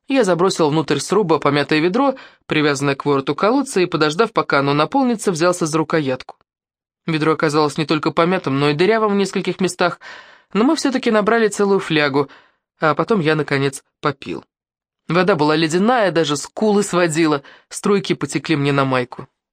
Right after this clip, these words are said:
«Ты это, с-, с-, сильно не обливайся», пошутил Алмаз, «а то Олег ре-,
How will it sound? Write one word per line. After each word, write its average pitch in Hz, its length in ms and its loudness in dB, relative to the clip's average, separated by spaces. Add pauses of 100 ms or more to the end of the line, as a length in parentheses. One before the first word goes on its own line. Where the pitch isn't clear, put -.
(300)
«Ты 180 220 4
это, 165 180 2
с-, 147 300 -2
с-, 147 240 -2
сильно 190 360 0
не 180 160 2
обливайся», 202 720 2 (420)
пошутил 143 420 -2
Алмаз, 147 320 0
«а 143 60 0
то 196 160 2
Олег 202 280 0
ре-, 170 260 2